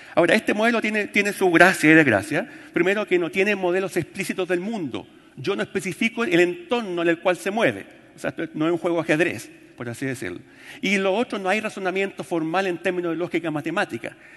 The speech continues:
Entonces, básicamente, la interacción que tiene con el mundo es aprendiendo, ¿ya? Entonces, ¿en qué consiste esto? Decíamos que es un sistema que básicamente se basa en el concepto de emergencia, en el cual interconecta comportamientos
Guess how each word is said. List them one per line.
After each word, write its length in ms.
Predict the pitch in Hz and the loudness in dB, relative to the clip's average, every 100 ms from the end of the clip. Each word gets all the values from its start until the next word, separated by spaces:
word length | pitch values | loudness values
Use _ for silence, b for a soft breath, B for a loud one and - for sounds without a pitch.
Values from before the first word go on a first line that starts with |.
| B | B
Entonces, 420 | 156 147 160 147 - | -6 -2 0 -2 2
básicamente, 540 | 180 190 180 180 170 | 2 2 0 0 0
la 80 | 160 | 0
interacción 640 | 151 165 151 - - 247 | 0 2 2 0 -4 -4
que 100 | 247 | -4
tiene 220 | 208 202 185 | -2 -2 -2
con 120 | 180 | -2
el 100 | 170 | -2
mundo 280 | 208 196 185 | -4 -4 -2
es 80 | |
aprendiendo, 500 | 175 180 180 135 92 - - B B B | 0 -2 -2 -4 -6 -12 -20 B B B
¿ya? 320 | 147 180 B B B | 4 4 B B B
Entonces, 260 | - 226 - | -6 -4 0
¿en 60 | 277 | 2
qué 100 | 277 | 2
consiste 480 | 262 - 254 - | 2 0 2 4
esto? 160 | 208 - | 4 4
Decíamos 440 | 165 160 214 208 | 0 4 2 2
que 100 | - | 0
es 40 | 208 | -2
un 80 | 190 | 0
sistema 500 | 180 - 202 208 202 | 0 2 2 2 2
que 120 | 175 | 2
básicamente 460 | 190 185 185 180 | 2 2 0 0
se 100 | 165 | 2
basa 320 | 170 175 175 170 | 2 4 4 4
en 80 | |
el 100 | 147 | 2
concepto 300 | 160 139 - | 0 -4 -2
de 40 | 320 | 0
emergencia, 580 | - - 233 220 254 302 B B B | 0 2 0 2 0 0 B B B
en 100 | - | 2
el 160 | 151 | 2
cual 240 | 156 180 190 | 4 4 4
interconecta 840 | 180 165 175 - 185 269 - 175 156 | 2 2 2 2 0 0 4 4 4
comportamientos 1040 | 165 170 147 175 254 233 156 - 185 - | 2 -2 0 2 4 2 -2 -6 -6 -8